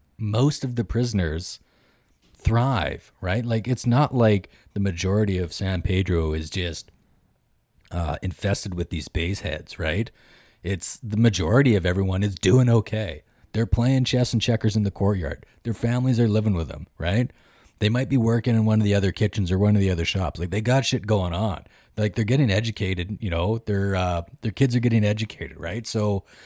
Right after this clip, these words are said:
in a way, you're, you're kinda like, "Well, maybe they just figured out a better system." And it's sort of a hard pill to swallow 'cause you're like, "Ah, man, like, bribing," you know, like, 'cause that's something that's just probably not really gonna fly in the day-to-day in a place like Canada,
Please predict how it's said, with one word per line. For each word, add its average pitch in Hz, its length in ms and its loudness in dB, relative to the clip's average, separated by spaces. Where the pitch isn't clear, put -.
in 131 140 -2
a 117 60 0
way, 120 340 0
you're, 110 380 -4
you're 104 120 -12
kinda 117 280 -6
like, 101 340 -8
"Well, 120 580 0
maybe 113 400 -2
they 131 120 0
just 123 240 -2
figured 110 320 -2
out 110 140 2
a 95 40 2
better 90 300 -4
system." - 560 -8
And 120 160 -2
it's 143 100 -2
sort 180 240 2
of 233 80 0
a 120 100 2
hard 120 400 -4
pill 101 180 -2
to 67 120 -16
swallow 143 340 -4
'cause - 200 -14
you're 104 100 -8
like, 92 340 -6
"Ah, - 360 -12
man, 131 280 0
like, 95 300 -2
bribing," 123 640 0
you 131 140 0
know, 143 260 4
like, 95 420 -2
'cause 120 100 -4
that's 202 180 0
something 175 280 0
that's 90 200 -2
just 151 200 -8
probably 139 380 2
not 101 420 0
really 107 320 -2
gonna 98 220 -4
fly 101 400 0
in 90 120 0
the 85 60 -4
day-to-day 82 600 -4
in 67 80 -10
a 69 40 -12
place 87 340 -8
like 78 160 -10
Canada, 90 480 -8